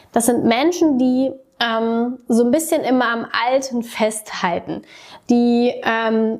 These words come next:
selber die Haltung haben, ich bin da noch nicht gut drin, ich weiß das nicht,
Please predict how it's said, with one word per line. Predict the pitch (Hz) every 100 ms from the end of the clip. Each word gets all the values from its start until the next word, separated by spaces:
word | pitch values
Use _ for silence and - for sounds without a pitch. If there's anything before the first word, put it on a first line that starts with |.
| - 202
selber | 226 247 269 254
die | 226
Haltung | 233 233 240 -
haben, | 220
ich | 214 -
bin | 226
da | 214
noch | 196 196
nicht | 240 -
gut | 302 320 311 285
drin, | 285 277 277 269
ich | - 214
weiß | 220 254 269 285
das | 262 262
nicht, | 254 240 240 240